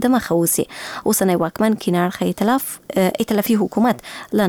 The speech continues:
ناټو سره د یو ځای کېدو مخالف دی. د دوه زره څوارلسم کال په اکتوبر کې نظر پوښتنو وښودله چې د، اه، ډېری سویډنیان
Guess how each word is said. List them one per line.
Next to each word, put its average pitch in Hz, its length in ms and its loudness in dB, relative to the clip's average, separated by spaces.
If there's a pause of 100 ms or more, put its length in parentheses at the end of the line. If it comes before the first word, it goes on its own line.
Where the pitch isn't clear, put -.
ناټو 254 280 -2
سره 208 200 2
د 175 100 2
یو 170 60 0
ځای 175 160 -2
کېدو 214 560 2
مخالف 180 480 -4
دی. 190 80 0 (400)
د 247 80 2
دوه 240 160 4
زره 214 160 0
څوارلسم 196 540 0
کال 185 180 -2
په 180 80 0
اکتوبر 254 320 0
کې 226 220 2
نظر 196 180 0
پوښتنو 196 320 0
وښودله 262 480 2
چې 320 100 0 (460)
د، - 20 4 (140)
اه، 202 320 0
ډېری 220 400 2
سویډنیان 208 800 2